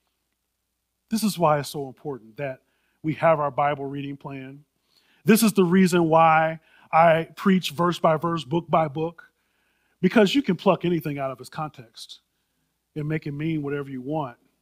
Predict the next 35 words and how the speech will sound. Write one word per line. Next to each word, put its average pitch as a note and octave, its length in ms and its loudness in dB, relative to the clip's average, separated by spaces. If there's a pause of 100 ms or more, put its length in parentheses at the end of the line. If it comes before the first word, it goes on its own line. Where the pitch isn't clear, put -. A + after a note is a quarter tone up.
(1000)
But F#3 120 6
when G3+ 160 6
you A3 160 6
read G3+ 320 6
it, E3+ 240 2 (600)
like A3+ 180 4
you C4 100 6
would G#3 140 4
read G3+ 160 6
a F3 60 4
novel, D#3 540 0 (1200)
then F#3+ 140 6
it F3+ 60 4
becomes E3+ 380 -2
more D3+ 200 -8
clear C#3+ 540 -2 (180)
what D#3+ 160 -4
the D3+ 160 -8
author C#3+ 380 -2
intended, C3 500 -12 (880)
what E3 120 0
he F3 100 2
was D3+ 140 -6
saying F3 340 -4
to D#3+ 100 -14
those C#3 200 -10
people. - 360 -10 (1600)
But E3 180 -6
you F3 120 -4
won't C#3+ 180 -6
see C3+ 140 -12
that B2 180 -16
on A#2 100 -20
your A2 100 -20
TikToks. - 680 -20